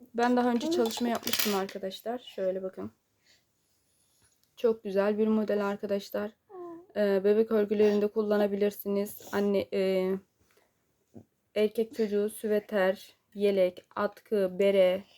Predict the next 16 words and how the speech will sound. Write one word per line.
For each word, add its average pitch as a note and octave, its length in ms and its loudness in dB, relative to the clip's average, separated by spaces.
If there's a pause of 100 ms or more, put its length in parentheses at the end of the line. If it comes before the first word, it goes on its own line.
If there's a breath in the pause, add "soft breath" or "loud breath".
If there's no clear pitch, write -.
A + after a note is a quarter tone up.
(160)
dilediğiniz A3 540 2
örgülerde G3+ 520 0
kullanabilirsiniz. G3+ 1000 -4
Yeleklerde G#3 580 0
yapabilirsiniz. G#3 960 -2 (840)
Muhteşem G#3+ 640 -2
bir G3 100 0
model F#3+ 480 0
arkadaşlar. G3+ 600 -6
Kolay A3 300 0
model F#3+ 400 0
arayanlar G3+ 500 -2
için G#3 420 -8 (220)
çok G#3+ 240 -6
hoş - 380 -6
duran. G3+ 380 -4